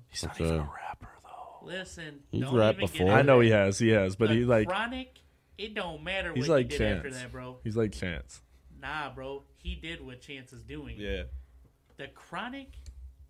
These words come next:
Speaker 3: that album alone, he didn't need to do nothing after
Speaker 1: That's what's
Speaker 3: that.
Speaker 1: crazy. He's cold, but he's not a rapper. <laughs>
Speaker 3: And on top of that, bro, before, he was in N W A.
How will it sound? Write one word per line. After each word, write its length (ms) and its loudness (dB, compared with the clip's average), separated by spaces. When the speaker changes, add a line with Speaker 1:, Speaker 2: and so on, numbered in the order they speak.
Speaker 3:
that 200 -6
album 320 -8
alone, 420 -10
he 80 -12
didn't 160 -12
need 200 -16
to 80 -10
do 40 -10
nothing 260 -14
after 120 -4
Speaker 1:
That's 160 2
what's 120 4
Speaker 3:
that. 60 -12
Speaker 1:
crazy. 400 2
He's 160 0
cold, 360 2
but 80 4
he's 160 0
not 200 2
a 60 4
rapper. 480 0
<laughs> 140 4
Speaker 3:
And 120 0
on 140 -2
top 300 -10
of 80 -10
that, 160 -12
bro, 180 -10
before, 560 -10
he 160 -10
was 240 -12
in 120 -12
N 200 -10
W 380 -12
A. 300 -14